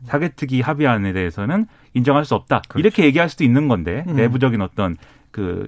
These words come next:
Speaker 1: 조율 과정에서는. 근데 이게 확정적으로 사개특위는 이제 합의가 됐군요. 그럼 다음은 이제 다음 과제는 원구성 그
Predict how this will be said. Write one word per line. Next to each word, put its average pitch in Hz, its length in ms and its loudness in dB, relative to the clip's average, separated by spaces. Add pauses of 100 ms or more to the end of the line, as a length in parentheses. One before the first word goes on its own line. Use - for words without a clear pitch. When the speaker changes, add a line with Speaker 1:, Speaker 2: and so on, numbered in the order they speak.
(100)
Speaker 1:
조율 135 200 4
과정에서는. 110 680 -2 (320)
근데 165 200 0
이게 156 80 4
확정적으로 214 480 2
사개특위는 139 600 0
이제 135 280 2 (180)
합의가 202 300 2
됐군요. 156 520 0
그럼 135 180 0
다음은 131 640 2
이제 113 100 -2
다음 139 260 2
과제는 117 300 2
원구성 113 560 0
그 104 260 2